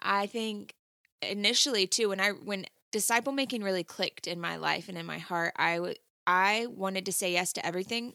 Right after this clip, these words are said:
literally not just for the sake of doing things, but because I wanted to be a disciple maker. And I felt like if I was saying no to any opportunity,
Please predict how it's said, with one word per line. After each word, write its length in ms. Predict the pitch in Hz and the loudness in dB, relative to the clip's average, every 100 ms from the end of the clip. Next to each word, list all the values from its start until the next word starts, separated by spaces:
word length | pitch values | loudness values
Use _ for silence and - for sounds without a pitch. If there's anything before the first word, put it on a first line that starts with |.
| _ _ | _ _
literally 460 | - 202 247 294 277 | -6 -2 0 0 0
not 340 | 202 220 - | 2 0 0
just 220 | 302 294 | 0 0
for 100 | - | 0
the 100 | 247 | -2
sake 360 | 226 202 202 - | 0 0 0 0
of 360 | 190 180 175 - _ _ _ _ _ _ _ _ 175 | 0 0 -2 -8 _ _ _ _ _ _ _ _ 2
doing 440 | 175 170 190 226 | 4 4 2 0
things, 460 | 220 254 269 277 - _ | 0 0 0 -4 -10 _
but 180 | 202 - | 0 2
because 480 | 190 208 190 185 - _ _ _ | -2 0 0 0 -4 _ _ _
I 100 | 190 | 2
wanted 260 | 202 214 214 | 2 0 -2
to 40 | |
be 100 | 208 | 0
a 40 | 202 | 0
disciple 420 | 175 185 196 190 | 0 -2 -4 -4
maker. 340 | 147 175 175 - | -6 -6 -8 -8
And 120 | 175 | -4
I 200 | - 180 | 0 0
felt 280 | 202 196 170 | 2 0 2
like 240 | 180 175 - - - - _ - | 2 0 -4 -20 -20 -20 _ -4
if 140 | 202 - | -2 0
I 80 | 202 | 2
was 180 | 208 - | 2 0
saying 280 | 208 190 | -2 -2
no 240 | 170 175 185 | -2 -2 -2
to 160 | - 185 | -4 -4
any 260 | 175 185 | -4 -4
opportunity, 760 | 180 196 185 - 175 185 214 | -4 -4 -4 -4 -4 -4 -4